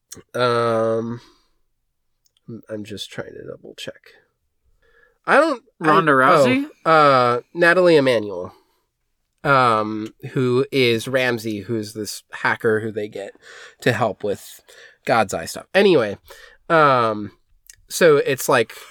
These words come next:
Speaker 1: Ramsey, uh, then, um, Tyrese and Ludacris. And
Speaker 2: Mm-hmm.
Speaker 1: Tyrese is like, "Have you noticed we've been, like, going through just increasingly ridiculous stunts?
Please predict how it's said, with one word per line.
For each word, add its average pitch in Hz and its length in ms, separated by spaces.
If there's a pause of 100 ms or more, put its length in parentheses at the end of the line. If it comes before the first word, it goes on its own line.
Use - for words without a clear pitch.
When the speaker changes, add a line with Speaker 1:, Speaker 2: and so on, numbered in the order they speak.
(320)
Speaker 1:
Ramsey, 185 560 (540)
uh, 120 600 (920)
then, 123 580
um, 110 600 (1200)
Tyrese 139 600 (120)
and 113 500
Ludacris. - 840 (320)
And 135 120
Speaker 2:
Mm-hmm. 143 80
Speaker 1:
Tyrese 226 340
is 151 140
like, 113 260 (580)
"Have 214 180
you 320 100
noticed 226 280
we've 190 120
been, 185 160
like, 143 320 (240)
going 208 280
through 175 260
just 151 240
increasingly 175 800
ridiculous 120 760
stunts? - 760